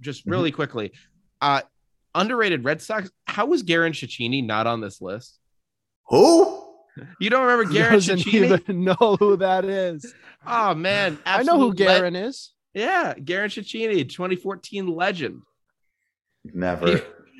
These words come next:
Speaker 1: he was supposed to be, like, a big Red Sox prospect, never really worked out, and then we traded him to the Mets.
Speaker 2: <laughs> Great.
Speaker 3: I remember him. He had some
Speaker 1: Yeah.
Speaker 3: hot. He had some. He had some buzz to him.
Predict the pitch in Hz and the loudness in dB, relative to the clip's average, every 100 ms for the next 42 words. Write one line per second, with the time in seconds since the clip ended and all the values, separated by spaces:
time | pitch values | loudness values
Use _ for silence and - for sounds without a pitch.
0 | 233 - 202 190 190 185 190 196 185 156 | -10 -4 -2 -2 -2 -4 -2 -2 0 0
1 | 151 147 127 135 - 131 127 123 113 127 | -2 -2 -2 -4 -2 -4 -4 -6 -6 -6
2 | 123 123 120 127 123 117 113 113 120 113 | -8 -6 -6 -6 -6 -4 -6 -4 -4 -4
3 | 113 110 113 107 107 98 95 92 95 - | -6 -6 -8 -8 -12 -12 -12 -12 -14 -18
4 | _ _ - - - 622 - _ _ _ | _ _ -16 -14 -14 -18 -20 _ _ _
5 | _ _ _ _ _ - - - - 214 | _ _ _ _ _ -20 -14 -8 0 2
6 | 247 180 180 175 143 143 131 185 247 226 | 2 2 0 0 0 -2 -4 -2 -2 -2
7 | - 151 127 - 165 - - 180 214 208 | -4 -6 -4 0 2 0 -4 -4 -2 -4
8 | - 160 131 104 _ _ _ _ _ _ | -6 -8 -8 -14 _ _ _ _ _ _
9 | - 190 233 220 170 143 139 147 131 - | -10 -4 -2 0 -2 -2 0 -2 -4 -10
10 | 117 98 | -12 -12